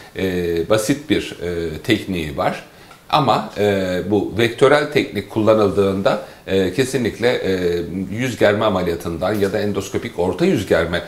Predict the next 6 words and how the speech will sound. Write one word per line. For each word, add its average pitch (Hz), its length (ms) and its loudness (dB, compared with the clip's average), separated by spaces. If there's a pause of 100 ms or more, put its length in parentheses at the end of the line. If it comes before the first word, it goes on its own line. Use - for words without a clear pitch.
(200)
e, 95 260 2
ameliyatına 90 800 0
göre, 120 340 4 (240)
e, 101 100 6 (840)
danışanlarımın, 101 720 2
hastalarımın, 107 760 0